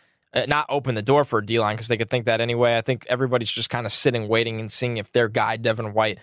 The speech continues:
falls into their lap. The New York Giants, another team hoping somebody falls into their lap. And you and I both believe it's Dwayne Haskins. Everybody is saying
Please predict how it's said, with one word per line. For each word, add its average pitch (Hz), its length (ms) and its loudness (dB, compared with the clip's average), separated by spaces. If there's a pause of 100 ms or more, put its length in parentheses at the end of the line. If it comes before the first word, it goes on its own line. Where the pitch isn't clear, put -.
(320)
falls 120 540 2
into 120 280 -6
their 101 200 -2
lap. 110 380 0
The 143 80 2
New 160 100 4
York 175 160 4
Giants, 156 380 0
another 147 240 2
team 139 240 -4
hoping 127 340 0
somebody 139 340 0
falls 127 320 2
into 127 120 -8
their 120 180 0
lap. 120 280 0 (260)
And 156 180 2
you 233 120 6
and 220 80 4
I 214 120 2
both 165 440 0
believe 156 400 4
it's - 180 -2
Dwayne 135 300 0
Haskins. 139 600 -4
Everybody 180 540 2
is 165 100 0
saying 147 360 2